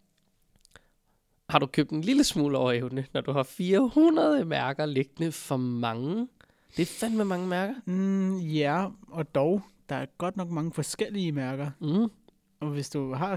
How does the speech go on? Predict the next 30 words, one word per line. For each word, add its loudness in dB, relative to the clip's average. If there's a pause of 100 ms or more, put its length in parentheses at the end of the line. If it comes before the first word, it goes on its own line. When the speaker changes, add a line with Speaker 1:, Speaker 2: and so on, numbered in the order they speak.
Speaker 2:
ti, -6
Speaker 1:
Det 2
er 2
rigtigt. -2
Speaker 2:
ti -6
hver -6
hver, -4 (120)
altså, -6 (320)
Speaker 1:
Ja, 2
jamen, 0
Speaker 2:
så 0
Speaker 1:
så, 0
Speaker 2:
alligevel, -4
så 2
er 0
det -4
Speaker 1:
så, -2
Speaker 2:
mange. -4
Speaker 1:
så, -2 (120)
så, -2 (220)
øh, -4
løber -2
det -2
selvfølgelig, -4
øh, -2
Speaker 2:
Ja. -2
Speaker 1:
op. -6
Men -2
altså, -4 (380)
men, 4